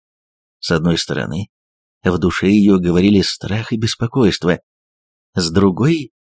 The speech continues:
рождалось желание показать себя смелой и решительной, готовой пойти на муку и смерть.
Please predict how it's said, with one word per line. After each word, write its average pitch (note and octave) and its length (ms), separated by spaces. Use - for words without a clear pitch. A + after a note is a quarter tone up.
рождалось G2+ 680
желание C3+ 480
показать A#2+ 420
себя A2+ 280
смелой D2 640
и C2+ 60
решительной, F2+ 680
готовой B2 480
пойти A#2+ 560
на C3+ 160
муку B2 580
и C3+ 140
смерть. G2+ 760